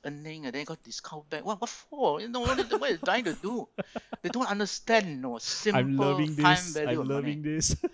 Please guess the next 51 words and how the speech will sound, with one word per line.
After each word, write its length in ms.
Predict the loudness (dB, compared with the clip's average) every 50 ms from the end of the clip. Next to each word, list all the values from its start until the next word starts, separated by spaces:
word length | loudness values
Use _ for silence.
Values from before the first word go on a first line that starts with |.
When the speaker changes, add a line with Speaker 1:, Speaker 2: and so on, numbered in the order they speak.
| -2 -8 -6
Speaker 2:
<laughs> 280 | -4 -6 -6 -6 _ -6
Speaker 1:
Yeah. 280 | -4 -2 -2 -4 -4 -8 _ _ -16 -16 -16 -16 _ _ _ _ _ _ 2
That 160 | 2 2 2 0 -18 -20 -20 -20 -14
is 160 | -14 -12 -10 -10
another, 320 | -10 -8 -8 -8 -10 -10 -14
another 320 | -12 -10 -8 -6 -8 -8
problem, 400 | -8 -8 -12 -12 -10 -12 -16 -20 _ _ _ _ _ _ -8
right? 160 | -8 -8 -8
Speaker 2:
Yeah. 220 | -10 -12 -12 -12 -14 -18 _ _ -20 _ _ _ _ _ _ 2
Speaker 1:
Young 180 | 2 2 2 2 -6
Speaker 2:
Yeah. 60 | -12 -14
Speaker 1:
people, 260 | -10 -8 -8 -8 -8 -10
no 160 | -12 -14 -14 _
time, 240 | -12 -12 -12 -12 -14 _ _ _ -12 -10
huh? 100 | -10 -10 _ _ _
You 80 | -16
know 60 | -12 -10
what 60 | -10 -10
I'm 80 | -10
saying? 180 | -10 -14 -14 -14 _ -10
Huh? 120 | -10 -10 -10 _ _
Even 240 | -8 -6 -6 -4 -4
intelligent 540 | -6 -6 -6 -2 0 0 0 0 -4 -8 -12
people, 400 | -12 -12 -10 -10 -10 -10 -10 -14 _ _ _ _ _ -10
there's 140 | -6 -6 -4
a 40 | -2
mindset, 440 | -2 -2 -4 -2 -2 -2 -2 -2 -4
don't 180 | -12 -12 -10
dare, 160 | -8 -8 -8 -8 -10 -12
no 180 | -10 -10 -10 -8
dare. 180 | -8 -8 -8 -6
They 140 | -6 -8
don't 200 | -6 -6 -8 -8
believe 240 | -6 -2 -2 -2 -2 -2
in 80 | -8
either 160 | -6 -4 0
one. 160 | 0 0 0 -2 _ -14 -12 -12 -12 -10 -4
You 60 | -2
know, 100 | -2 -2
my, 260 | -2 -4 -6 -6 -8 -10
my, 320 | -8 -8 -8 -8 -10 -12 -14
my 320 | -10 -8 -8 -6 -8 -10 -12 -16 _ _ -4
WhatsApp 280 | -4 -4 -2 -2 -6 -6 _
group, 200 | -8 -8 -6 -4
uh, 100 | -6 -6
my 240 | -6 -6 -8 -8 -10 -14 -14 -12
M 160 | -10 -10 -8
U 160 | -8 -10 -12 -12
group, 180 | -12 -14 -10 -8
uh, 40 | -8
every, 260 | -6 -6 -6 -8 -10